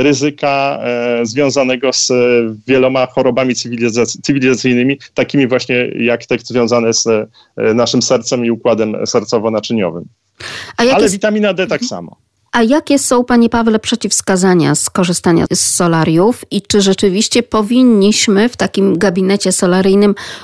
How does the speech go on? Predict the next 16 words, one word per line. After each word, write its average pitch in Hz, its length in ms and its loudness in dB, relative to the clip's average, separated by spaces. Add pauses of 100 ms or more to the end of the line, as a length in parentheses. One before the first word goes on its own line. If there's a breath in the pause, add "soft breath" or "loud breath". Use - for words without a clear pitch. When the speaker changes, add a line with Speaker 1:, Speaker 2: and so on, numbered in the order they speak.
Speaker 2:
dostać 185 600 -2 (140)
taką 180 280 0
rzetelną 190 560 2
informację - 840 0 (380 loud breath)
od - 360 -4 (220)
tych, 165 220 -2
którzy 156 500 -2 (280 loud breath)
nas - 840 0
zapraszają 170 560 0
niejako, - 360 -2
tak, - 320 -4
do 143 160 0
skorzystania - 640 -2
z - 40 -6
tego - 200 -4
solarium? - 560 -6